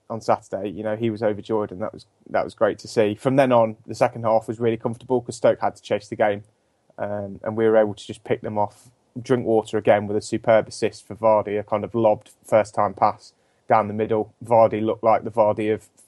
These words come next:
six or seven weeks ago when he was firing on all cylinders, uh, rounded the goalkeeper and put it in the back of the net from a, a tight angle.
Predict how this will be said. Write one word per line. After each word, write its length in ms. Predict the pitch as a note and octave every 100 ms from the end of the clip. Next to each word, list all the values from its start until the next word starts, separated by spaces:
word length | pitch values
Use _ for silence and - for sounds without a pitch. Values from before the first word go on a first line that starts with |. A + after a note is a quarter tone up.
| _
six 260 | - A#2+ -
or 60 |
seven 220 | A#2 G#2+
weeks 240 | A2 G#2 -
ago 200 | G#2 G#2
when 180 | G#2 G#2
he 80 |
was 180 | G#2 G#2+
firing 320 | - G#2+ G#2+
on 80 | G2+
all 120 | G#2
cylinders, 500 | G#2 A2 G#2+ G#2 G2+ _ _ _ _ -
uh, 300 | A2+ G#2 G2
rounded 360 | B2 A#2 G#2+ A2
the 60 |
goalkeeper 640 | - G#2+ G2+ G#2+ G#2 G#2+
and 140 | G#2 G2+
put 160 | G#2+
it 60 | -
in 80 | G2+
the 40 |
back 160 | A2 G#2+
of 60 |
the 100 | G#2+
net 240 | G#2 G#2+ -
from 160 | G#2+
a, 160 | G2+ G2+ -
a 80 | G#2
tight 240 | A2 A2
angle. 400 | A2 A2+ A#2